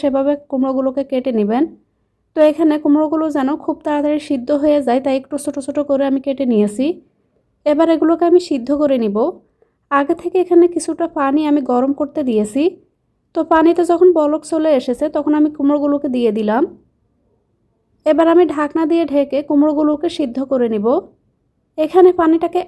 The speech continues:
এমনভাবে দিয়েছি যেন কুমড়োগুলো এখানে সিদ্ধ হয়ে যায়, সেই সঙ্গে এখানে পানিটাও শুকিয়ে যায়। এতে করে মিষ্টি কুমড়োর যে পুষ্টি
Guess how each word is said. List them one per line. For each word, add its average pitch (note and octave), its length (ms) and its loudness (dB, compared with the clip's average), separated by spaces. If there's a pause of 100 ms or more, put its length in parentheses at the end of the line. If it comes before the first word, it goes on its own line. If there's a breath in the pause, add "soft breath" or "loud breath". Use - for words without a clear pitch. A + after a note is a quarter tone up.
এমনভাবে D#4+ 420 2 (100)
দিয়েছি C4+ 300 0 (140)
যেন D4+ 120 2 (140)
কুমড়োগুলো D#4 500 2
এখানে D#4 200 0 (100)
সিদ্ধ C#4+ 220 -2 (140)
হয়ে D4+ 280 4
যায়, B3+ 220 0
সেই C#4+ 220 0
সঙ্গে D4 300 -2
এখানে D4 200 -2 (100)
পানিটাও C#4 460 -2
শুকিয়ে A#3+ 440 -4
যায়। A#3+ 180 0 (800)
এতে D#4+ 220 2 (100)
করে D#4+ 180 4 (100)
মিষ্টি D#4 300 -2
কুমড়োর D4+ 320 0
যে D#4 60 -2 (100)
পুষ্টি D4+ 300 -6